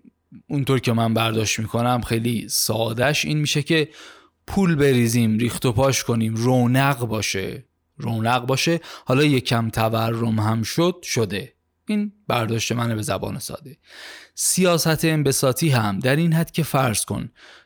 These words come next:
چهارصد و هشتاد میلیارد ریال برنامه چهارم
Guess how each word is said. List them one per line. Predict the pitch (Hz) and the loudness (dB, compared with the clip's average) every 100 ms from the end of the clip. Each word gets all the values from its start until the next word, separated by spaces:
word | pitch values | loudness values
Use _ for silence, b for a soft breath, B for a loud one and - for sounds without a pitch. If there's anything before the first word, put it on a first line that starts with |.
| B | B
چهارصد | - 120 117 117 110 - 113 | -2 2 4 2 2 0 -2
و | 117 | 0
هشتاد | 113 107 - 120 120 117 | 0 0 -2 -2 -4 -4
میلیارد | 123 120 113 117 120 117 - | -4 -2 -2 0 -2 -4 -6
ریال | 110 120 135 131 107 98 - _ - | 0 2 4 4 2 -2 -6 _ -6
برنامه | 110 110 110 110 107 | -2 0 -2 -2 -4
چهارم | - 107 110 107 117 170 185 | -4 -2 0 0 0 0 -2